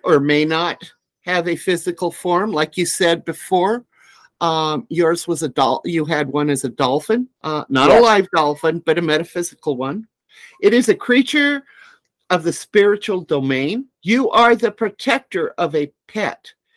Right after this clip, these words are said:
Speaker 1: A familiar is a spiritual protector of you. It is also a free will creature that can, affo-, you know, appear in any form. Creature that uses intuition.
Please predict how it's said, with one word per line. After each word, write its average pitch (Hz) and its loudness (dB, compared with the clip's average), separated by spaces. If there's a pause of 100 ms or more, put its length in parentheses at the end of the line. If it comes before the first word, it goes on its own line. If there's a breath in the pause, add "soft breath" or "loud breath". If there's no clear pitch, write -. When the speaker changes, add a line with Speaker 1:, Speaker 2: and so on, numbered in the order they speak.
(120)
Speaker 1:
A 165 0
familiar 170 0
is 143 -6
a 156 -6
spiritual 269 -4
protector 175 -6
of 117 -6 (180)
you. 220 -8 (200)
It 180 4
is - 2
also 165 2
a 147 0
free 165 0
will 175 2
creature 254 -2 (160)
that 170 2
can, 175 0
affo-, 180 -6
you 190 0
know, 131 0
appear 160 -2
in 143 -4
any 180 -2
form. 143 -6 (240)
Creature 240 2
that 185 -2
uses 170 0 (360)
intuition. 190 0